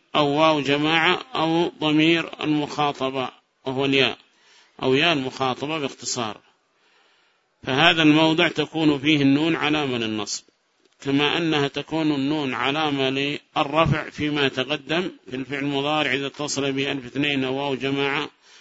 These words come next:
أو ياء المخاطبة، كذلك أيضا تكون علامة للنصب في هذا الفعل،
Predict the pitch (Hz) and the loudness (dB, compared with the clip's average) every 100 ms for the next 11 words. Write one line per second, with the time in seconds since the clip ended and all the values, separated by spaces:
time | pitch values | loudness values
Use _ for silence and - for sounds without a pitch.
0 | _ - 139 147 139 135 - 147 143 147 | _ -2 0 2 2 0 -4 -4 -4 -6
1 | 160 170 - 151 165 170 156 151 151 160 | -6 -6 -4 -2 2 2 0 0 -2 -2
2 | 151 139 143 - 160 147 131 139 165 151 | -4 -4 -6 -6 -2 -2 -2 -2 -2 -4
3 | 127 131 143 151 151 135 127 120 110 104 | -4 -6 -6 -6 -8 -4 -2 -4 -8 -12
4 | 107 | -14